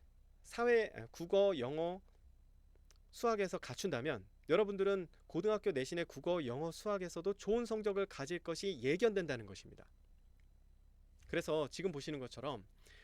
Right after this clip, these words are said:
고등학교 학력평가 삼월 성적과 고등학교 일 학기 내신 성적의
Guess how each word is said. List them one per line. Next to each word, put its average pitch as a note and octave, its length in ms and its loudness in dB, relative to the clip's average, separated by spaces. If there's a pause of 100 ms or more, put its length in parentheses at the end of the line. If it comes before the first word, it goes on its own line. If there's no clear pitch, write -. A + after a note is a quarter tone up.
(200)
고등학교 G3+ 440 0
학력평가 G#3 580 -2
삼월 A#3 300 -2
성적과 F#3 600 -2 (280)
고등학교 G3+ 400 0
일 G#3 120 0
학기 G#3 240 -2
내신 F3 320 0
성적의 D#3+ 760 -2